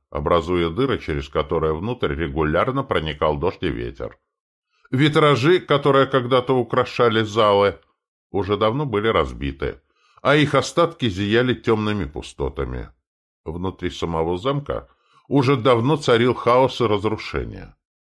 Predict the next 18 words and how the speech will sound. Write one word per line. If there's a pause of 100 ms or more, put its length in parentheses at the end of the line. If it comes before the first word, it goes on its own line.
(120)
Пыльные
залы
и
коридоры
были
наполнены
обломками
мебели (240)
и
портретами
предков
барона, (320)
края
которых
часто
были
обглоданы
временем.